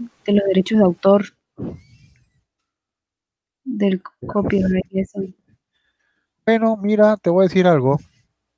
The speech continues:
Speaker 2: Ya, te voy a responder sobre eso. Es bien difícil.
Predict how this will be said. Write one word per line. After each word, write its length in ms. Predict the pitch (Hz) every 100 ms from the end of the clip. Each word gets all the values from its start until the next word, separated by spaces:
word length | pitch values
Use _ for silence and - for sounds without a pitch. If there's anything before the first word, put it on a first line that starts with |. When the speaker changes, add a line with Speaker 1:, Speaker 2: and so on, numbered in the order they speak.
| _ -
Speaker 2:
Ya, 180 | 131
te 120 | 113 151
voy 100 | 196
a 40 |
responder 420 | 196 185 175 185
sobre 260 | - 156 147
eso. 300 | 117 117 - _ _
Es 160 | 180
bien 160 | 240 262
difícil. 540 | 220 196 214 233 226